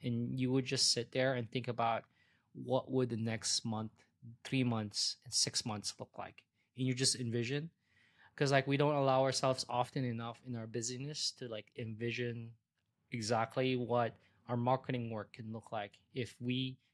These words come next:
had the deliberateness to, to think about it rather than just, like, to go through the motion and become busy for the sake of being busy and really, like, come up with fresh, new, exciting ways. During that time, I ti-, I tend to find time to, like,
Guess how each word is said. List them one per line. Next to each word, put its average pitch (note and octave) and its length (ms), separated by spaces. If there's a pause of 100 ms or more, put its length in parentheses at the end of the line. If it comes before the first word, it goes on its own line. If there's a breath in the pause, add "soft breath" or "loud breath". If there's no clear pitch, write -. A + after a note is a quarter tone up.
had B2+ 400
the B2 80
deliberateness A#2 800
to, A2 280
to - 120
think B2 200
about A2 280
it G2 140
rather A2 280
than A2 200
just, A2 240
like, G2+ 160
to A2 200
go G#2+ 200
through A2 440 (380 soft breath)
the B2 60
motion A2+ 460 (220)
and G#2+ 300 (160)
become A2 320
busy A2+ 240
for A#2 160
the A2+ 80
sake A2+ 240
of A#2+ 100
being B2 200
busy C#3+ 380 (760 soft breath)
and C3 180
really, C#3 240
like, C3+ 240
come C#3+ 220
up C#3 180
with C3+ 200 (100)
fresh, - 680
new, C3+ 300
exciting C3 480
ways. C3 300 (180)
During D3 220
that D3 180
time, D3+ 260
I D3+ 60
ti-, C#3 340
I B2+ 80
tend C#3 220
to C3 60
find C3 360
time C3 420
to, C#3 100
like, A#2+ 160